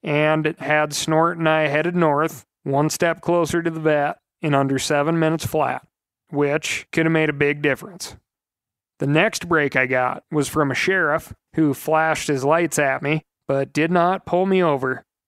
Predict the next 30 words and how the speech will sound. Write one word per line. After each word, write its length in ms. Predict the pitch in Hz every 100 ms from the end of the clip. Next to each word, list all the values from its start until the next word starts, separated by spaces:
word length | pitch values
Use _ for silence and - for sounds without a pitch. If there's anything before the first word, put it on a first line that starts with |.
| _ _ _
And 160 | - 143
the 60 | 127
last 520 | 135 151 202 190 156
break 280 | 147 139 127
I 120 | 127
got 340 | 123 123 - - _
was 280 | 170 147 135
from 240 | - 147 135
the 300 | 131 135 143
incredibly 1040 | 139 131 - - 202 185 156 147 131 113 _ _ _
awesome 500 | 160 151 147 160 135
staff 480 | - - 165 165 151
at 140 | 143
Sun 240 | - 156 147
Valley 320 | 143 139 139
Animal 360 | 147 151 147 135
Hospital 540 | 143 139 - 143 131
in 80 | 127
Hailey, 320 | 143 131 135
Idaho, 560 | 147 165 151 160 156 - _ _ _
primarily, 840 | - 156 143 147 151 143 139 139 135
uh, 200 | 131 127 -
Katie, 520 | 165 156 143 160 _ _ _
Sarah, 560 | - 170 156 127 147 - _ _ -
and 500 | 139 135 135 135 131
Doc, 380 | 143 139 135 _ -
uh, 460 | 147 135 135 131 131
Heidi 360 | - 147 160
Woge, 440 | 175 160 135 120 - _ _ _
who 440 | 147 139 131 123